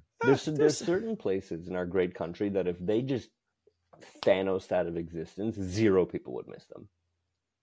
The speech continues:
Speaker 2: Philly's
Speaker 1: Eh.
Speaker 2: one of them.
Speaker 1: Listen, the more and more I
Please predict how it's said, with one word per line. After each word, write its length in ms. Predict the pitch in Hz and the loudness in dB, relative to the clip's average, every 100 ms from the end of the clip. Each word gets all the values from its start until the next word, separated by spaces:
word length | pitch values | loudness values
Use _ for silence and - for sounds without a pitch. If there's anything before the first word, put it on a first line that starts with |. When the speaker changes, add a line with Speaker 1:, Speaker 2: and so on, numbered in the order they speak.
| _ _ _ _ _ _ _ _ _ _ _ _ _ _ _ _ - | _ _ _ _ _ _ _ _ _ _ _ _ _ _ _ _ 4
Speaker 2:
Philly's 320 | 120 98 95 | 6 6 2
Speaker 1:
Eh. 40 | |
Speaker 2:
one 100 | - | -4
of 80 | - | -6
them. 180 | 73 - _ _ _ - - | -12 -14 _ _ _ -18 -6
Speaker 1:
Listen, 320 | 143 135 120 | -4 -4 -6
the 80 | 127 | -6
more 300 | 143 165 180 | -4 -2 -4
and 100 | 165 | -2
more 440 | 135 131 139 - | -2 0 -2 -2
I 240 | 113 117 | -4 -4